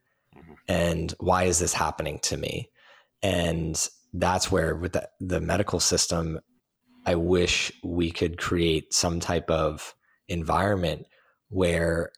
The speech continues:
Speaker 2: it's really just, it's not that there's something wrong with you. It's an open environment to just share experiences. And this is what has happened to somebody, and this is how we're approaching it. And this is what has worked and what hasn't worked. And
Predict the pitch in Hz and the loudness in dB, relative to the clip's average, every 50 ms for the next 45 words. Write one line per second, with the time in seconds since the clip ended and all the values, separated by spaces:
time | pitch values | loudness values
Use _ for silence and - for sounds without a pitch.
0 | _ _ _ _ _ - 113 - - - 104 104 110 120 117 110 98 92 95 92 | _ _ _ _ _ -8 -6 -6 0 2 4 6 6 6 6 4 4 4 4 4
1 | 90 82 - - - - - - _ _ _ _ _ _ 87 - - 101 101 101 | 4 4 2 0 -2 -4 -8 -14 _ _ _ _ _ _ -4 0 0 0 0 2
2 | - 101 87 90 82 - 95 92 87 87 82 78 82 80 80 87 90 92 104 101 | 0 0 0 2 2 2 0 0 0 -2 -2 -2 -4 -2 -2 0 2 2 0 2
3 | - 123 127 139 160 156 143 - - - - - - - - _ _ _ _ - | 4 4 4 6 4 4 0 -4 -12 -20 -20 -20 -20 -20 -20 _ _ _ _ 0
4 | 92 85 - - - - - - _ _ _ _ _ _ _ _ _ _ _ - | 0 2 2 0 0 -2 -4 -6 _ _ _ _ _ _ _ _ _ _ _ 0
5 | 98 - - 104 101 107 101 98 92 90 82 82 85 87 87 87 87 82 82 - | 2 4 4 4 4 4 4 4 2 4 2 2 2 2 2 2 0 0 0 0
6 | - 85 80 85 85 - - - - 90 85 85 90 87 - 82 - - - - | 0 0 0 2 0 2 2 2 2 2 4 4 4 2 2 0 -2 -2 0 0
7 | 80 80 82 90 104 110 - - 127 135 147 143 143 - - 85 82 82 87 87 | 0 0 2 2 2 2 2 4 4 4 4 4 2 0 0 0 2 2 2 2
8 | - 92 85 78 82 87 85 87 85 - - - 85 80 - 87 87 - 90 85 | 2 2 0 0 0 2 2 2 2 2 0 0 -2 0 0 0 -2 0 -2 -2
9 | 80 76 - - 82 90 98 110 120 123 120 107 90 82 80 80 80 85 78 76 | 0 0 0 0 0 2 2 2 4 4 4 4 2 2 0 0 2 2 0 0
10 | - - 85 85 80 78 82 80 78 - - - - - 92 82 - - 107 110 | 0 0 0 2 2 2 0 0 0 -2 -4 -10 -4 0 0 0 0 0 0 2
11 | 120 131 - - - 85 85 85 - 92 82 82 85 82 73 78 76 82 90 104 | 2 2 0 -2 -2 -2 0 0 0 0 0 0 0 0 -2 -2 0 0 2 2
12 | 101 - 82 78 80 71 - - - 87 90 95 95 87 98 104 101 98 - - | 2 0 -2 -2 0 -2 -4 0 0 0 2 2 0 0 2 0 0 0 0 0
13 | 90 85 82 73 | 0 0 -2 -4